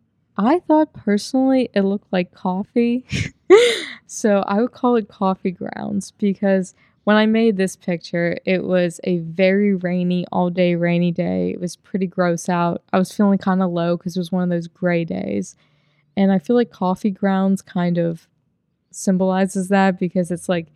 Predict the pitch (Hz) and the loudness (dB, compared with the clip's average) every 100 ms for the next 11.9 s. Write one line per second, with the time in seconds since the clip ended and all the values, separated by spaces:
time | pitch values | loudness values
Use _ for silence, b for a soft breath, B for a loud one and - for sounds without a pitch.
0 | _ _ - - 185 180 180 180 165 208 | _ _ -4 -2 0 0 0 -2 -2 -4
1 | 180 190 185 180 202 185 175 185 175 170 | -2 -2 -2 -2 -2 -2 -2 -4 -4 -4
2 | 165 170 170 180 175 170 175 175 170 175 | -4 -6 -4 -2 0 0 -2 -4 -2 -4
3 | 170 - 175 175 170 170 165 180 185 175 | -4 -4 -2 0 0 -2 -2 -2 -2 -4
4 | _ _ _ _ - 190 196 220 240 214 | _ _ _ _ 0 2 4 2 2 0
5 | - 190 196 196 - 190 - 196 190 - | 0 2 2 0 0 -2 0 0 0 -2
6 | 190 185 180 175 185 170 175 175 175 180 | -4 -2 -2 -2 -2 -2 -2 -2 -4 -6
7 | - 180 - 220 214 202 214 - - 196 | -4 -6 -2 0 0 0 -6 -6 -2 0
8 | 185 190 180 - 190 190 190 185 180 175 | 2 0 0 -6 -2 0 2 0 0 0
9 | 180 175 175 170 170 170 175 175 - 180 | 2 0 0 -2 -4 -6 -4 -6 -4 -2
10 | 175 170 - 175 170 - _ - - 180 | -2 -4 -6 -6 -8 -16 _ -20 -6 -2
11 | 175 165 175 180 175 170 170 165 165 | -2 0 0 0 0 -2 -2 -2 -6